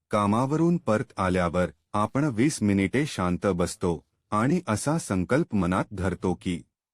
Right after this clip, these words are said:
"माझ्या शरीरातून सर्व अशुद्धता आणि गुंतागुंत निघून जात आहे." जसजसे हे संस्कार निघून जातात, तसतसे आपल्याला आतून खूप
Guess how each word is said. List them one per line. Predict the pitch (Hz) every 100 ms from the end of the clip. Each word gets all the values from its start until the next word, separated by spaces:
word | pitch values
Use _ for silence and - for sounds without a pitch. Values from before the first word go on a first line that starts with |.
| _ _ _ _ _ _ _ _ _ _ _ _ _ _ _ _ _
"माझ्या | 107 107 101 110 156
शरीरातून | - 101 104 110 120 139 160
सर्व | 147 - 113 139 -
अशुद्धता | 101 - 92 82 90 87 78 - _ -
आणि | 107 113 156
गुंतागुंत | 107 107 104 143 139 160 160 165
निघून | 156 101 87 101
जात | 92 92 87
आहे." | 90 85 87 80 - _ _ _ _ _ _ _ _ _ _ _ _ _ _ _ -
जसजसे | 110 156 156 190 180 190
हे | 147 185
संस्कार | - 101 98 - 123 139
निघून | 107 90 98 117
जातात, | 95 90 98 87 82 _ _ _
तसतसे | 127 127 - 170 190 165
आपल्याला | 98 - 92 90 95 98
आतून | 95 92 113 147 139
खूप | - 156